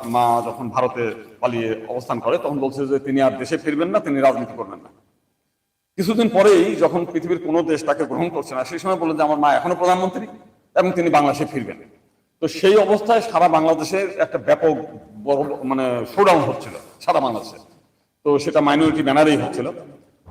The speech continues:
তো সেই সময় অনেক জায়গাতেই আমাদের কাছে সংবাদ আসছিল যে এই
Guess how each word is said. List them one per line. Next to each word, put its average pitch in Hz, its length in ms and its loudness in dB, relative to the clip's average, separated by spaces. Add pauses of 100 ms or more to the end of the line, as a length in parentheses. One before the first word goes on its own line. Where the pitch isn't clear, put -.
(120)
তো 160 120 2
সেই 165 240 0
সময় 233 420 2 (320)
অনেক 180 240 2
জায়গাতেই 170 440 4
আমাদের 156 260 2
কাছে 165 180 -2
সংবাদ 151 360 0
আসছিল 139 300 -2
যে 143 160 -6 (480)
এই 147 420 0